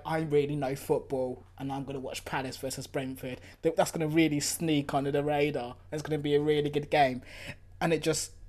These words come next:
it, it was a good game if you wanna see crunching tackles in the centre mid. Except for that, there was nothing else going on.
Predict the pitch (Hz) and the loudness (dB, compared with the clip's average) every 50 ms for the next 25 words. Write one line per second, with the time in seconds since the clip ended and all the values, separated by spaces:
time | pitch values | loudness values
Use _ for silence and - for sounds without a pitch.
0 | - - 170 156 - - - - 180 180 180 208 208 196 202 196 247 262 226 226 | -4 -2 -2 -2 -2 -4 -2 0 2 6 8 8 8 8 8 8 8 8 8 10
1 | 233 208 190 185 185 185 185 185 185 175 - - - - - - - - 185 180 | 10 10 12 12 10 8 6 2 -2 -6 -10 -16 -20 -20 -20 -10 -4 0 0 0
2 | - 185 180 175 175 175 170 165 - 185 175 165 165 160 160 156 160 160 - - | 2 4 4 6 6 4 4 2 4 6 6 8 8 8 6 6 4 2 0 -6
3 | - - - - - - 180 170 156 - 170 156 143 - 156 147 151 - 139 - | -14 -18 -16 -2 2 6 6 6 6 4 0 0 2 4 4 4 4 2 0 0
4 | 135 135 139 - 147 135 131 - 135 131 120 117 117 - - - - - - - | 0 -2 -2 0 0 0 0 0 -2 -2 -2 -4 -6 -10 -14 -18 -20 -20 -20 -20
5 | - - - - - - - - - - - - 175 - 214 196 190 - 175 175 | -20 -20 -20 -20 -20 -20 -20 -20 -20 -4 0 2 6 10 10 10 10 10 8 8
6 | 156 143 139 151 143 143 139 - 156 160 160 156 147 - 156 151 147 147 143 139 | 8 8 6 4 2 2 2 0 2 4 6 4 4 4 0 2 4 4 2 4
7 | - 156 147 143 143 147 143 135 131 131 127 127 | 4 4 4 4 4 2 2 0 0 -2 -4 -8